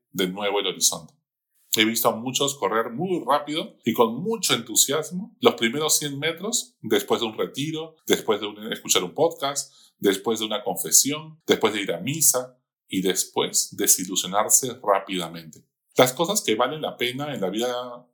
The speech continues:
implican tiempo, dedicación, muchos detalles. Los grandes momentos de la vida están rodeados de muchos momentos aburridos.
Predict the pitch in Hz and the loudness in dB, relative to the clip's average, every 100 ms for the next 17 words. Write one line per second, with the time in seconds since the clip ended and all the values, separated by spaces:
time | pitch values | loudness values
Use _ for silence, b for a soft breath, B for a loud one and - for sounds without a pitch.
0 | - 113 110 139 147 135 110 107 95 - | -8 -6 -6 -4 -4 -4 -6 -6 -8 -10
1 | 85 95 90 85 - 104 110 95 104 139 | -2 0 0 2 2 2 -2 -4 -6 -4
2 | 165 113 - 113 98 90 - - _ _ | -2 -2 2 0 0 -8 -16 -16 _ _
3 | _ - 107 104 113 131 135 147 123 104 | _ 2 6 6 4 0 0 -6 -6 -6
4 | 117 143 123 92 104 147 135 - 135 127 | -4 -4 -2 -2 -2 -4 -4 -6 -4 -4
5 | 117 135 147 107 107 143 160 185 147 175 | -2 -4 -6 -8 -10 -8 -4 -2 -2 -6
6 | 135 - 131 98 98 127 95 - - _ | -2 -2 -2 -4 -6 -4 -6 -8 -16 _